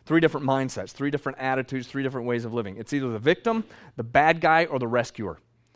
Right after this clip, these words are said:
The victim is the one where everything is always wrong because of what somebody else is doing.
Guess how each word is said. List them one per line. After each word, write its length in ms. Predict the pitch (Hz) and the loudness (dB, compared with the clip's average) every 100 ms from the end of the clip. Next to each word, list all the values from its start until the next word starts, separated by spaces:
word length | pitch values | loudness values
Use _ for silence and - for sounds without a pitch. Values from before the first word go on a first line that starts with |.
| _ _ - | _ _ -10
The 80 | 131 | 4
victim 420 | 135 240 196 180 | 10 10 8 2
is 120 | 151 | 2
the 80 | 139 | 2
one 260 | 151 160 147 | 2 4 4
where 160 | 135 190 | 0 6
everything 480 | 226 262 240 240 | 8 8 4 6
is 100 | 190 | 6
always 460 | 208 202 247 254 175 | 6 8 8 8 4
wrong 380 | 185 220 185 170 | 8 10 10 6
because 260 | 160 180 | 4 4
of 80 | 160 | 4
what 100 | 143 | 0
somebody 400 | - 185 190 185 | 2 2 4 4
else 200 | 165 156 | 4 4
is 100 | 160 | -2
doing. 320 | - 117 87 | -2 -2 -2